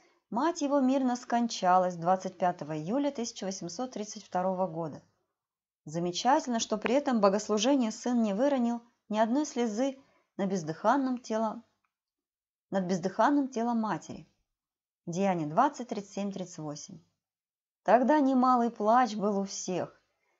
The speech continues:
и, падая на выю Павла, целовали его, скорбя особенно от сказанного им слова, что они уже не увидят лица его,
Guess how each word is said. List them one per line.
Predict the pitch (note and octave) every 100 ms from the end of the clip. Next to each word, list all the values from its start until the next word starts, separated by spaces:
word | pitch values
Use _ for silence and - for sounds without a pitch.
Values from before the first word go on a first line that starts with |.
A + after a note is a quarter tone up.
| _
и, | -
падая | G3 D4 D4+ A#3 A#3+
на | A3 A3
выю | G3+ A#3 G3 D3+
Павла, | - A3+ B3 F3 D3 - _ _ _ _
целовали | - G3+ F#3+ D#3+ C#3+ F3 A3+ G#3
его, | F#3+ E3 D#3+ D#3 _ _
скорбя | _ - F3+ G3+ D#4
особенно | C#4+ - C4+ A#3+ A#3 A#3 G#3+
от | G#3+
сказанного | - G#3+ G3+ G3 F#3 F3+
им | - F#3
слова, | F3 - E3+ F3 D3+ - - _ _ _ _ _ _
что | - - G3
они | B3 D#4
уже | D4 B3+
не | C4 C4
увидят | C4 D4 G3+ F#3
лица | F3+ - G3 F3+
его, | D#3+ D3+